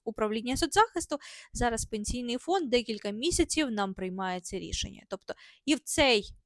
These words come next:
проміжок часу, поки в нас немає цієї довідки, звичайно, ми не можемо просто так піти, до прикладу, подати пакет документів за пунктом дев'ятим і реалізувати своє право на відстрочку.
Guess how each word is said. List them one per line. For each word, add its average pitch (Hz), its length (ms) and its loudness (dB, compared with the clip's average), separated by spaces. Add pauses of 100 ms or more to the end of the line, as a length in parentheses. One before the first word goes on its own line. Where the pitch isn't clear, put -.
(160)
проміжок 208 540 4
часу, 202 480 0
поки 214 220 -10
в 196 80 -10
нас 190 320 -4
немає 190 360 -4
цієї 202 260 -6
довідки, 302 440 2
звичайно, 269 460 -2
ми 233 160 -2
не 240 120 -2
можемо 185 500 -2
просто 202 480 -2
так 196 220 2 (100)
піти, 196 320 -2
до 180 120 0
прикладу, 185 460 0 (300)
подати 214 440 8
пакет 190 340 -4
документів 226 580 0
за 202 120 2
пунктом 247 420 -4
дев'ятим 311 480 6
і 277 60 4
реалізувати 220 680 4
своє 226 280 0
право 214 280 2
на 202 100 -6
відстрочку. - 540 -6